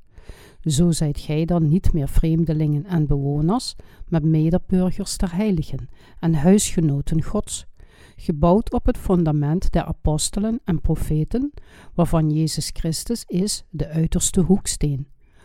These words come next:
op welken het gehele gebouw, bekwamelijk samengevoegd zijnde, opwast tot een heilige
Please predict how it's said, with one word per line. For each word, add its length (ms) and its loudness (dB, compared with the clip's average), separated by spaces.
op 200 -6
welken 540 -2
het 220 -4
gehele 500 0
gebouw, 500 0
bekwamelijk 800 -2
samengevoegd 840 0
zijnde, 500 2
opwast 720 -2
tot 160 -2
een 140 -2
heilige 440 -2